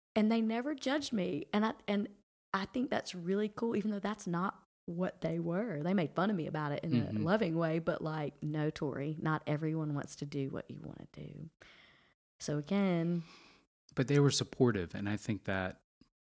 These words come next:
Speaker 2: that's really an important part of the equation.
Speaker 1: Yes.
Speaker 2: Right? Because I know that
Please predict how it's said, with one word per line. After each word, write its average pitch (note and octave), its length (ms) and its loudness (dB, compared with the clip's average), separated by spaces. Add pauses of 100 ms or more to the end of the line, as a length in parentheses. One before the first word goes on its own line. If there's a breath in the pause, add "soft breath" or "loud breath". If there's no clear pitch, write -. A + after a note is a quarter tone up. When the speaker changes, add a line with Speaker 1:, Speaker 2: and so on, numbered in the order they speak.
(1080)
Speaker 2:
that's - 260 -2
really G#2 460 -4 (140)
an A#2+ 100 -2
important G#2 600 -4
part G#2+ 200 -2
of F#2+ 100 -8
the F#2+ 140 -6
equation. G2 600 -4 (260)
Speaker 1:
Yes. C3+ 600 -10
Speaker 2:
Right? G#2 200 -2
Because G2 520 -2 (560 soft breath)
I B2 180 6
know F#2+ 480 0 (500)
that G2 400 -2